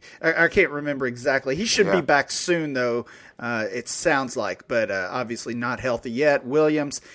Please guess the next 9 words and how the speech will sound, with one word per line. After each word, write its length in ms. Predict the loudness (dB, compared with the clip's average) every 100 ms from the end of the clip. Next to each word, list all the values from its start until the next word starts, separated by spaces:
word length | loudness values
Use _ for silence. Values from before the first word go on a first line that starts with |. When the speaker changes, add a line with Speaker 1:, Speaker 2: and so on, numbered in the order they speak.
| -18 -10
Speaker 1:
and 160 | -8
Herbert 480 | 6 8 8 6 4
will 140 | -2
be, 420 | -2 -2 -2 -4 -8 -20 -20 -20 -16
uh, 140 | -10
the 140 | -6 -2
top 360 | 4 4 2
two, 500 | -2 -2 0 0 0 -6 _ _ _ _ _ _ _ _ _ _
assuming 500 | -4 0 2 2 -4